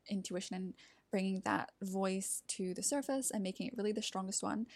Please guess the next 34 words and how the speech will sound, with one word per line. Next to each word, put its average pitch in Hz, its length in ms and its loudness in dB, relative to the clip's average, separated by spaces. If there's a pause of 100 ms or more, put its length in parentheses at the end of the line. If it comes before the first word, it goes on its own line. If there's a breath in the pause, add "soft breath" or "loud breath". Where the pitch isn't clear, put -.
(260 loud breath)
you'll 247 200 8
realize 262 380 2
that 220 160 -4
is 247 200 -2
not 208 280 0
actually - 300 0
your 190 100 0
truth. - 440 -6 (720 loud breath)
You 214 160 4
were 269 100 6
not 233 240 2
born - 480 -2 (340)
thinking 190 400 0
that 69 280 0
or 190 120 2
believing 185 600 -2
that - 200 0 (140)
you 196 220 0
needed 180 260 -2
to - 80 -12
be - 80 -4
this 180 300 -4
one 175 160 -4
specific - 420 -6
body - 180 -4
type. - 320 -8 (840 soft breath)
What's 196 260 4
really 202 300 0
deep 226 180 0
down 233 400 2 (100)
is 196 200 0
the 180 80 -2
truth 190 400 0
of 185 260 -2